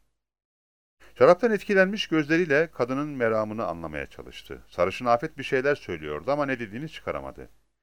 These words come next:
Galiba soyunmasını söylüyordu. Kadın el işaretleriyle bir şeyler anlatmaya çalışıyordu. Başını salladı, "Anladım." dercesine.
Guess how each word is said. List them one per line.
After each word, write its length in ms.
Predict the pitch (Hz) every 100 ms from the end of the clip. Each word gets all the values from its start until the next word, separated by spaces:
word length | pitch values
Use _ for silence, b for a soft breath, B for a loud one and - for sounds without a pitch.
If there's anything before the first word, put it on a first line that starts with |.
| _ -
Galiba 320 | 143 123 143
soyunmasını 540 | - 113 104 - 87
söylüyordu. 600 | - 73 67 64 64 65 - _ _ _
Kadın 260 | - 120 175
el 140 | 156
işaretleriyle 640 | 156 - 104 - 123 151 131
bir 40 |
şeyler 320 | - 117 107
anlatmaya 420 | 85 71 - 69 67
çalışıyordu. 720 | - 65 - 67 62 64 - _ _ _
Başını 260 | 95 - 107
salladı, 560 | - 78 67 65 143 160 b b
"Anladım." 440 | - 104 95 95 73
dercesine. 580 | 67 64 67 - 67